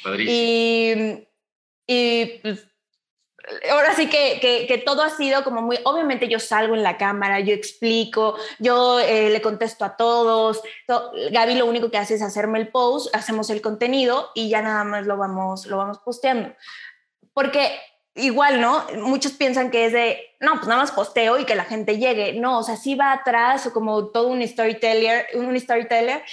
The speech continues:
Speaker 2: de, de decir, "Bueno, a ver, este, te voy a explicar, te voy, estoy aquí, yo soy Meli Barra, mira, yo hago esto, esta es mi vida, eh, me mudé sola, eh, no, no, me voy a ir de viaje", tal.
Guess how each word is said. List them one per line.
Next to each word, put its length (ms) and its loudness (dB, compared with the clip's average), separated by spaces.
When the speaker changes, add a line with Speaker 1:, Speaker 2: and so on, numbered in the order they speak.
Speaker 2:
de, 380 2
de 100 0
decir, 280 0
"Bueno, 200 4
a 40 4
ver, 200 2
este, 720 -2
te 60 2
voy 100 4
a 20 2
explicar, 960 2
te 100 0
voy, 220 0
estoy 220 0
aquí, 340 -2
yo 80 0
soy 160 0
Meli 240 0
Barra, 280 2
mira, 200 0
yo 120 0
hago 200 2
esto, 240 -2
esta 140 -6
es 60 -2
mi 160 0
vida, 720 4
eh, 800 0
me 140 2
mudé 380 2
sola, 760 4
eh, 340 -4
no, 160 -2
no, 240 -2
me 160 2
voy 120 4
a 80 2
ir 40 -2
de 120 0
viaje", 500 0
tal. 280 2